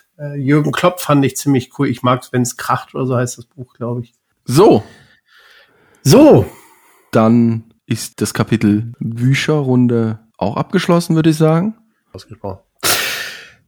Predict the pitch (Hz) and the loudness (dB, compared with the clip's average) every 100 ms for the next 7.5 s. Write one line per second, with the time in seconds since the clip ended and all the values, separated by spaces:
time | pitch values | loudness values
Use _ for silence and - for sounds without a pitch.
0 | _ - 131 180 170 - 120 160 170 160 | _ 2 6 6 4 4 4 6 6 4
1 | - 127 123 151 - 147 135 120 113 120 | 2 -2 2 2 4 2 2 0 2 2
2 | 117 120 120 113 110 107 107 - _ _ | 2 2 0 2 4 4 2 -6 _ _
3 | - - 107 107 - 104 101 98 107 131 | -10 -6 -2 -2 0 2 2 2 2 2
4 | - 156 147 _ _ _ _ _ - - | 2 0 0 _ _ _ _ _ -14 -6
5 | 151 170 156 113 107 - - 143 147 131 | 2 4 6 4 0 -6 0 2 4 4
6 | 120 117 95 87 101 107 127 185 - - | 2 0 -2 0 2 4 6 4 0 0
7 | 98 92 - - | 0 0 -6 -14